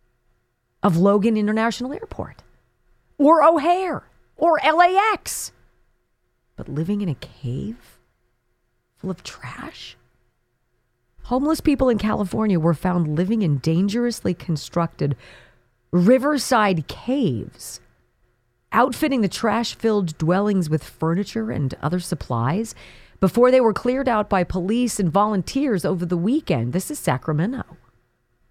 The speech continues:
The twenty-foot deep underground digs were tucked along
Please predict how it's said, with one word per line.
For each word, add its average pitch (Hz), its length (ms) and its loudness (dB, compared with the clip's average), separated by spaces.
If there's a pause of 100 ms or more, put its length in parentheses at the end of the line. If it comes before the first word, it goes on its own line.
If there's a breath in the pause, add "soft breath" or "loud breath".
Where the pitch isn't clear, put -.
(1400)
The 226 100 4
twenty-foot 277 760 2
deep 226 380 0
underground 185 760 2
digs 180 360 0
were 156 160 0
tucked - 420 -6
along 160 540 0